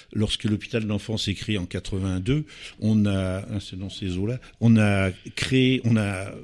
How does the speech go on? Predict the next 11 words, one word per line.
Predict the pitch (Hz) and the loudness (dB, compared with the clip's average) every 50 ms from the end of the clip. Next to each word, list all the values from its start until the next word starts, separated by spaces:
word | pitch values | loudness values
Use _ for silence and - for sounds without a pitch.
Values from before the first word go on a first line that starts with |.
| - - - - - | -16 -18 -20 -20 -18
financé, | - - - 202 196 170 143 143 - - 117 104 | -12 -4 2 4 6 6 6 4 0 -2 -4 -2
cofinancé | - - 196 - - 170 151 131 127 - - 147 151 147 - - - - - - | -2 -4 -6 -6 -6 -6 -6 -4 -4 -4 -4 -4 -4 -6 -6 -10 -14 -14 -10 -6
des | 92 104 104 | -4 -2 -2
flux | - - - 165 147 | -2 -2 0 0 2
laminaires | 131 135 131 135 135 131 123 117 110 101 90 - - - | 4 4 4 4 4 4 4 2 0 -2 -6 -10 -6 -2
pour | - 104 104 | 0 0 2
les, | 101 104 95 92 101 107 | 0 0 0 -2 -4 -4
les | - 101 98 | -4 -4 -2
chambres | - 117 123 113 101 110 | 0 0 0 0 0 -2
stériles, | - - - 120 104 101 110 98 90 - - - - - | -4 -4 -4 -4 -2 -2 -2 -2 -4 -6 -10 -16 -12 -8
hein. | 95 107 | -6 -6